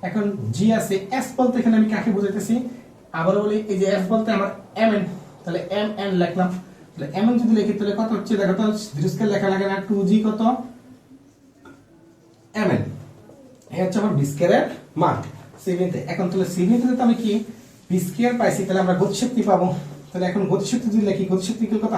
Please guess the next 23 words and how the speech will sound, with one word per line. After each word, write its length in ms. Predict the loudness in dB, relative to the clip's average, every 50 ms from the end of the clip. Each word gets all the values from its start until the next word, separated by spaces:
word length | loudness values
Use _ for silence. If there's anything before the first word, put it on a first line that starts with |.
| -2
হাফ 120 | -2 -4 -4 -6
অফ 60 | -4 -4
কত? 140 | -4 0 2 2 0 0 -2 -8 -14 -16 -20 -20 -20 -20 -10 -6 -4 -2
এম 80 | -2 -2 -2
কত? 120 | -4 -4 -4 -2 0
বি 60 | 0 0
স্কয়ার। 260 | 0 -2 -2 -2 -2 -4 -6 -8 -10 -8
তাহলে 180 | -6 -2 -2 0 0
এখন 220 | 0 0 0 0 0 0 -2
হাফ 220 | -2 -2 -2 -2 -2 -2 -2
আছে, 200 | -2 -2 -2 -2 -2 -2 -4 -8 -14 -12 -10
এখানে 180 | -6 -4 -2 -2 -2 -2
কত 100 | -2 -2 0 0
এম 80 | 0 0 0
আছে? 100 | -2 -2 -2
বি 60 | -2 -2 -4
স্কয়ার 180 | -2 -2 -2 0
মান 100 | 0 -2 -2 -2
কত? 120 | -2 0 0 0 0 -2 -6 -10 -10 -8
এতটুকু, 300 | -6 -4 -2 0 2 2 2
ঠিক 80 | 2 2 2
না? 60 | 2 2 0 -4 -8 -14 -18 -20 -20 -20 -20 -14 -8 -6
হ্যাঁ, 180 | -4 -2 -2